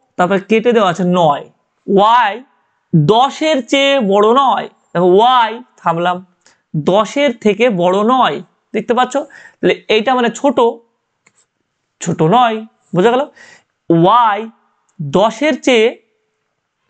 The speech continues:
ছোট কিংবা সমান, কিংবা সমান কিংবা ছোট, যেভাবে লিখতে পারো। ওয়াই দশের, এখানে কমা দিই, সমান বা বড়। ও, দশের সমান কিংবা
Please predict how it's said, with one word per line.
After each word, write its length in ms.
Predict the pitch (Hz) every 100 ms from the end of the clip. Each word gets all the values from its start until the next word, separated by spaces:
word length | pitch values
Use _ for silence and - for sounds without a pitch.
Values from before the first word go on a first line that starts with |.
| _ _ _ _ _ _
ছোট 320 | - 262 285 285 277 - -
কিংবা 340 | 302 302 269
সমান, 360 | 220 208 151 196
কিংবা 260 | - 254 240
সমান 420 | - 294 330 302
কিংবা 280 | 285 269 262
ছোট, 200 | 196 170
যেভাবে 300 | 226 254 240
লিখতে 180 | -
পারো। 220 | 214 233 226 _ _ 185
ওয়াই 400 | 214 196 185 220 _ _ - 147
দশের, 720 | 143 180 208 - 233 208 214 - _ _ _ _ _ _ -
এখানে 180 | 175 180
কমা 240 | 180 202
দিই, 180 | 208 226 _ _ _ _
সমান 800 | - - 196 208 190 170 175 180 _ _ _ _ _
বা 680 | 151 131 180 196 180 180 - _ _ _ _ _ _ _ _ _ _ _ - 143
বড়। 240 | 165 147 - _ _ _ _ _ _ _ _ _ _ _ _ _ _ _ - -
ও, 100 | 170
দশের 280 | 160 196 254
সমান 380 | 233 220 254 254
কিংবা 560 | 240 233 233 285 -